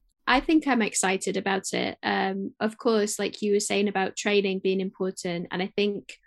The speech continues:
also we need to think about the materials. Teachers always think that new technologies entail more preparation time, don't they?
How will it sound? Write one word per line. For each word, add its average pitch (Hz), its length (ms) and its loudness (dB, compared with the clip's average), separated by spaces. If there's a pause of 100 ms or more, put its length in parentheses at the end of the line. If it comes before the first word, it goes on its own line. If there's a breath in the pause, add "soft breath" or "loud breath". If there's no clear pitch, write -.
(160 soft breath)
also 202 1000 4 (260)
we 214 100 2
need 208 140 2
to - 100 -10
think 196 220 -2
about - 220 0
the 196 60 0
materials. 190 1080 2 (300)
Teachers 208 420 4
always 202 240 6
think 185 200 0
that 185 100 -2
new 196 200 0
technologies 185 760 -2
entail 185 500 -2
more 180 220 -2
preparation 190 680 -4
time, 220 320 0
don't 90 240 -2
they? 208 340 -2